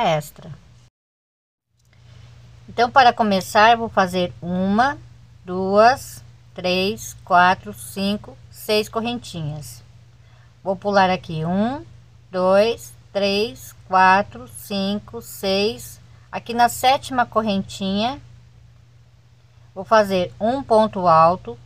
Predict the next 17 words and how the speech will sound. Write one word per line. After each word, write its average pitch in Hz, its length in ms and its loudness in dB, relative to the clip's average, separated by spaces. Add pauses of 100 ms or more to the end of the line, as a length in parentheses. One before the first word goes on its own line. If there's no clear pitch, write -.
(220)
sem 180 340 -6
terminar. 160 800 -4 (760)
Aqui - 220 -10
nesse 196 240 -4
mesmo 196 420 0
lugar, 160 560 -2 (1040)
dois. 170 840 -6 (1600)
E 170 60 -10
aqui 202 160 -6
no 208 100 0
mesmo 214 480 2
lugar, 175 540 0 (2250)
três 196 440 0
pontos 208 540 -4
altos 175 520 0
sem 185 220 -6
terminar 165 760 -4